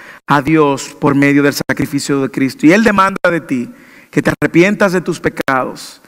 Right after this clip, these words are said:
que reconozcas tu necesidad y tu condición miserable y tu necesidad de un Salvador, y que confíes en la obra de Cristo como la única obra capaz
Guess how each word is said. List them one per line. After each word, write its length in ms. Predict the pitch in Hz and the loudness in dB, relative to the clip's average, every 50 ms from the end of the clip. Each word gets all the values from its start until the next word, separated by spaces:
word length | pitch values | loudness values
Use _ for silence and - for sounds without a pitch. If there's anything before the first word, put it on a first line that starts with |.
| - - _ - _ | -20 -20 _ -18 _
que 120 | - 165 | -2 0
reconozcas 760 | 151 156 160 175 170 170 185 226 214 - - 233 175 - - - _ _ - - | 0 0 0 0 0 2 2 2 2 2 0 -2 -2 -4 -12 -16 _ _ 0 2
tu 180 | 226 240 240 | 4 6 6
necesidad 840 | 220 208 208 175 - 196 185 - - 190 175 151 180 185 185 180 - - - _ - | 6 4 2 2 0 0 0 0 0 0 2 4 4 4 2 0 -2 -10 -18 _ 0
y 120 | - 208 220 | 2 2 2
tu 160 | 220 233 226 | 2 -2 0
condición 680 | - 226 226 220 214 185 - - 226 240 240 240 233 | 2 2 2 2 0 0 2 4 4 4 6 6 6
miserable 1040 | 233 247 226 - - 226 214 202 208 226 254 - _ 254 214 214 185 180 185 180 170 - - - - - - - - _ _ _ _ _ _ | 6 4 4 2 2 2 2 4 2 4 4 2 _ 0 0 2 2 2 2 2 0 -4 -10 -16 -16 -16 -18 -20 -20 _ _ _ _ _ _
y 300 | _ 220 247 254 262 226 | _ 6 6 6 4 2
tu 160 | 254 240 233 220 | 2 2 4 4
necesidad 440 | 214 190 - 202 - 202 190 185 | 4 2 0 -2 0 2 2 2
de 80 | 190 202 208 - | 2 0 -6 -6
un 80 | - | -4
Salvador, 600 | - - 196 196 180 175 175 165 156 160 160 156 | 0 0 0 2 2 0 0 2 2 0 2 0
y 40 | 151 | 0
que 140 | 151 - 165 | -2 -2 -4
confíes 640 | 165 156 156 156 151 - - 196 208 220 226 214 - | 0 0 0 0 0 -2 0 2 4 4 2 2 0
en 120 | 202 202 - | -2 -2 0
la 140 | - 180 175 | 0 2 0
obra 200 | - _ 196 190 | 2 _ 0 -2
de 100 | 185 180 | -2 -2
Cristo 340 | - - 180 - - 202 175 | 0 -2 -2 0 0 -2 0
como 300 | - 196 _ 202 202 208 | 0 0 _ 2 4 4
la 120 | 202 202 | 4 2
única 540 | 208 226 269 285 285 285 196 _ - 254 - | 2 0 0 2 2 2 0 _ 2 2 2
obra 240 | 262 247 240 240 233 | 4 2 2 0 0
capaz 840 | 240 226 _ 202 180 - 214 196 190 165 135 - - - - - | -2 -2 _ -4 -4 0 0 2 2 0 -4 -6 -14 -16 -18 -18